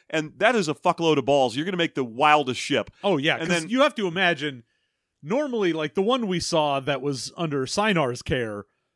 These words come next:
Speaker 2: has to be, you know, a standard one, and
Speaker 1: Yeah,
Speaker 2: it
Speaker 1: it's
Speaker 2: was
Speaker 1: got
Speaker 2: like
Speaker 1: three.
Speaker 2: a fighter.
Speaker 1: Yeah.
Speaker 2: And so with fifteen of them, you're like, "I don't know, man, are you gonna make, like,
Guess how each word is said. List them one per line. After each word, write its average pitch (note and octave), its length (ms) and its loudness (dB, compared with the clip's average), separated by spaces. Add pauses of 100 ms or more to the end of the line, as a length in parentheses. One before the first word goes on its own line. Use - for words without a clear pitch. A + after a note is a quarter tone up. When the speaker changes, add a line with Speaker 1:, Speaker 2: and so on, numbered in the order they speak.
(120)
Speaker 2:
has F#3 220 4
to G3 80 -2
be, E3 140 -2
you D#3+ 200 -4
know, E3 240 0
a F3+ 80 -2
standard E3+ 460 0
one, C3+ 240 -6
and F3+ 180 -2
Speaker 1:
Yeah, D4+ 60 0
Speaker 2:
it G3+ 40 -2
Speaker 1:
it's - 80 -6
Speaker 2:
was - 40 -2
Speaker 1:
got F#3 80 0
Speaker 2:
like E3 160 2
Speaker 1:
three. G2 160 -8
Speaker 2:
a D#3+ 100 2
fighter. A2 640 -2
Speaker 1:
Yeah. C#3 260 -2 (440)
Speaker 2:
And F3+ 240 0
so E3 460 2 (180)
with G3+ 240 -2
fifteen C4 480 0
of F#3 60 0
them, D3 100 -12
you're D3 80 -6
like, C#3+ 220 -2
"I C3+ 120 -2
don't D3+ 120 -2
know, C#3+ 100 -4
man, D3 220 -2
are D3 40 -8
you D3 120 -6
gonna D#3+ 120 0
make, D3+ 200 -2
like, D3 260 -2